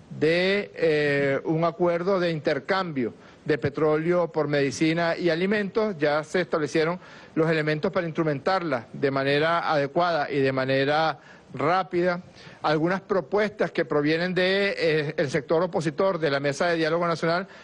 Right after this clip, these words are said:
que fueron rápidamente acogidas por el presidente constitucional Nicolás Maduro Moro, como es el hecho de la exención de impuestos a una gran cantidad de rubros que son importados y que permitirían un acceso de la población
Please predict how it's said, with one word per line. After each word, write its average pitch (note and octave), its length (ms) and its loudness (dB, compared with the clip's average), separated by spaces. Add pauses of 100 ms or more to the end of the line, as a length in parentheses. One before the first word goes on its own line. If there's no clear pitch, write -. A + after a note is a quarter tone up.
(140)
que D#3 120 0
fueron E3 260 0
rápidamente E3 720 0
acogidas E3 500 0
por C#3+ 200 0
el C3+ 260 0
presidente C3 580 0
constitucional D#3 720 -2 (320)
Nicolás C3+ 340 0
Maduro D#3+ 280 0
Moro, A3 300 0
como C#3+ 200 -4
es D3 60 2
el D3+ 80 2
hecho D3+ 100 -2
de D#3+ 80 2
la D#3+ 40 2
exención D#3 680 -2 (320)
de D3+ 300 0
impuestos D#3+ 840 -2
a D3 100 0
una D#3+ 220 0
gran F#3 340 -2
cantidad E3 400 0
de E3 100 0
rubros F3+ 400 0
que D#3 140 -2
son D#3+ 300 0
importados E3 640 0 (320)
y E3 200 2
que E3 200 2
permitirían D#3+ 800 0
un F3+ 140 -2
acceso F3 420 -2
de F#3 40 2
la E3 140 0
población D3 540 0